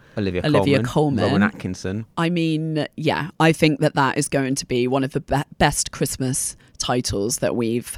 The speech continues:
Speaker 2: had in a few years.
Speaker 1: And it's written by Paul King and Simon Farnaby, who wrote Paddington One and Two. And those films are so funny and sweet and just have the, the perfect balance of whimsy
Speaker 2: Yeah.
Speaker 1: and humour and pathos.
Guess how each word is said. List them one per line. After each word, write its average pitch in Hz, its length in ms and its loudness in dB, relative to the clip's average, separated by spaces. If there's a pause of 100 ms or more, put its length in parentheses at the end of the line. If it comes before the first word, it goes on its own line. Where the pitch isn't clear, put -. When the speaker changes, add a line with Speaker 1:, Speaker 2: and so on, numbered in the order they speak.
Speaker 2:
had - 360 -8
in 107 220 -6
a 131 60 -6
few - 180 -8
years. 78 160 -4
Speaker 1:
And 113 160 4
it's 104 160 -4
written 113 260 2
by 92 120 2
Paul 92 200 -2
King 92 300 -4
and 98 160 -6
Simon 92 320 -2
Farnaby, 87 560 -4 (140)
who 101 160 -6
wrote 98 340 2
Paddington 85 460 -4
One 82 120 -2
and 85 140 -6
Two. 82 240 -4 (300)
And 107 340 -2
those 139 220 -2
films 131 280 -4
are 127 40 -6
so 147 380 0
funny 95 640 -4
and 92 140 -8
sweet 117 640 -2
and 95 240 -6
just 110 160 -12
have 110 240 0
the, - 160 -16
the 131 120 -10
perfect - 500 -2 (220)
balance 113 420 4
of 95 160 -6
whimsy 104 680 0 (280)
Speaker 2:
Yeah. 92 180 -2
Speaker 1:
and 92 400 -6
humour 101 800 0
and 85 400 -10 (380)
pathos. 107 640 0